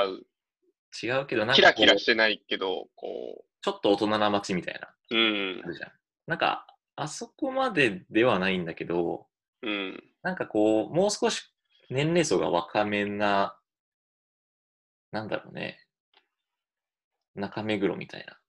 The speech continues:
Speaker 1: <laughs>
Speaker 2: まあなんか、それ言うとちょっと中目黒のあれ、
Speaker 1: そうだね。
Speaker 2: 人もいないんだけど。<laughs> そう。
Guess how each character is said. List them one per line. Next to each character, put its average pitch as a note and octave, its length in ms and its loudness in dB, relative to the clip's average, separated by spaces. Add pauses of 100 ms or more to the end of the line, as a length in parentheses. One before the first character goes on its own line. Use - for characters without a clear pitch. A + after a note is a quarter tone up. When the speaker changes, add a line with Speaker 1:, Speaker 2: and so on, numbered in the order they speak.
(320)
Speaker 1:
<laughs> - 680 -8 (440)
Speaker 2:
ま G#2 120 0
あ - 20 -4
な G2+ 100 0
ん - 40 -6
か、 - 140 -12
そ - 140 -8
れ E3+ 200 2
言 E3 100 2
う D#3 40 -8
と - 100 -16
ち - 160 -14
ょ - 20 -4
っ - 20 -4
と A2+ 80 4
中 G#2+ 160 0
目 A#2 60 -12
黒 F#2 160 -2
の E2+ 120 -8
あ E2 40 -6
れ、 E2 280 -10 (240)
Speaker 1:
そ - 140 -2
う B2 40 6
だ B2+ 400 6
ね。 - 100 -2
Speaker 2:
人 F#2+ 100 -10
も E2+ 60 -6
い - 20 -6
な - 0 -
い - 20 -10
ん D#2+ 40 -10
だ - 60 -10
け - 60 -14
ど。 - 100 -18 (560)
<laughs> - 80 -20 (1500)
そ - 180 -8
う。 E2 40 -2